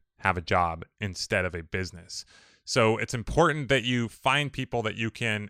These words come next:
empower and allow them to, uh, have that personal relationship with those people. And I tell you what, once you do that, it will change everything in your business. So anyway, guys, I know that was <laughs> kind of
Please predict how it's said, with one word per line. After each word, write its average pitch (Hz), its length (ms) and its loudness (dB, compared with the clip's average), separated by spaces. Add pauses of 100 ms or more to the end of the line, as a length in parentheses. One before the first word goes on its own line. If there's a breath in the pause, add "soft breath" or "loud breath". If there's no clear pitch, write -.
empower 98 760 4 (360 soft breath)
and 107 420 2 (120)
allow 120 380 6
them 104 360 2
to, 110 440 -2 (440)
uh, 92 260 -12 (280)
have 160 220 4
that 127 160 4
personal 120 340 -2
relationship 104 600 -2
with 107 220 -4
those 104 180 0
people. 98 480 -4 (420 soft breath)
And 113 240 4
I 107 60 4
tell 139 300 2
you 123 120 2
what, 107 160 4
once 123 280 0
you 151 80 0
do 110 220 -2
that, 131 340 4
it 113 160 2
will 101 520 0 (240)
change 127 500 0 (120)
everything 127 420 2
in 98 100 -4
your 95 80 -2
business. 87 500 -6 (600)
So 143 260 10
anyway, 160 260 8
guys, 143 320 8
I 135 140 6
know 156 320 6
that 156 100 8
was 131 160 8
<laughs> - 0 -
kind 160 300 4
of 147 180 6